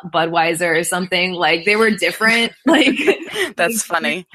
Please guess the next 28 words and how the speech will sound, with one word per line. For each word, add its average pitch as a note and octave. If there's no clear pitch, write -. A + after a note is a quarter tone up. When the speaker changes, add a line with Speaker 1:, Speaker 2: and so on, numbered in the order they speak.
Speaker 1:
you A#3+
know, A#3
like, G#3+
I'm G#3+
sure A3+
one G3+
of G3+
them G#3
was G#3
probably F#3+
Natty. F3+
Like, F3
<laughs> -
we B3+
just G#3+
couldn't C4
figure A#3+
out, G3+
you A3+
know, F3
which, A3
uh, F#3+
what G3
beer F#3+
company F#3
was G3
to G#3+
blame, F3